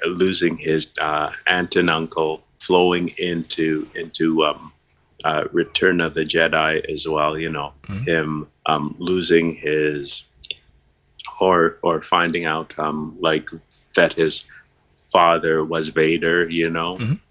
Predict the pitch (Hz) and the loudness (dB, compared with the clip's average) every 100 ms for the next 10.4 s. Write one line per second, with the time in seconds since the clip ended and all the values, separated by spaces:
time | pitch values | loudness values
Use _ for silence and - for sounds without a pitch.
0 | _ 87 80 82 85 - 87 85 87 87 | _ -2 0 2 2 2 2 0 -2 -8
1 | - 82 78 78 73 _ _ 80 82 82 | -6 -6 -4 -8 -10 _ _ -2 2 2
2 | - 87 82 90 90 90 92 101 - _ | 0 -2 0 4 4 6 4 2 -4 _
3 | _ _ _ - _ - _ 92 82 80 | _ _ _ -20 _ -20 _ -2 0 0
4 | 76 78 78 - _ _ _ _ _ _ | -2 -8 -10 -16 _ _ _ _ _ _
5 | 110 110 80 80 - - - 92 87 87 | 4 4 2 -4 -12 -18 -2 0 4 4
6 | 87 87 85 85 78 - 82 - - 82 | 2 2 2 2 0 -2 -6 -8 -4 0
7 | 80 78 - 82 - 95 95 90 87 85 | 0 -2 -4 -6 -2 0 -2 2 2 4
8 | 80 - 82 85 98 90 80 85 - 90 | 2 0 0 0 0 -4 -4 -4 -2 0
9 | 85 - 85 82 80 - 82 80 78 78 | 0 -2 0 0 0 -4 -6 -4 -4 -8
10 | - 82 82 80 | -4 -2 -2 -4